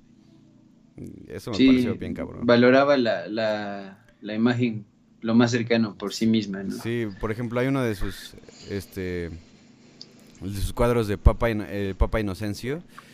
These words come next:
Speaker 1: Mucha gente en el mundo del arte, digo, eso es bastante debatible todo el tiempo, pero había gente, hay gente que dice que es el mejor retrato del siglo veinte, porque en realidad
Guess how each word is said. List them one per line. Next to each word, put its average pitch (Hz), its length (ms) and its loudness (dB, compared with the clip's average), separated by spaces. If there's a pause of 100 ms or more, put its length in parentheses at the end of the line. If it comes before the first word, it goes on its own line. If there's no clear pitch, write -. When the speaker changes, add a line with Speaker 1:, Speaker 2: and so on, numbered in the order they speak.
(240)
Speaker 1:
Mucha 123 280 -2
gente 127 440 -4
en 98 100 -4
el 92 360 -4
mundo 107 260 -2
del 95 120 -2
arte, 101 420 -6
digo, 95 520 -6 (240)
eso 98 220 -6
es 92 120 -10
bastante 92 380 -4
debatible 85 440 -6
todo 87 120 -4
el 87 100 -4
tiempo, 95 320 -2
pero 87 400 2 (340)
había 104 220 0
gente, 101 320 -4
hay 117 140 0
gente 117 240 0
que 101 100 -4
dice 104 220 -4
que 101 120 -6
es 101 120 -6
el 104 120 -4
mejor 98 260 -4
retrato 95 340 -6
del 82 120 -6
siglo 87 260 -8
veinte, - 360 -8 (800)
porque 101 220 0
en 101 40 0
realidad 104 440 0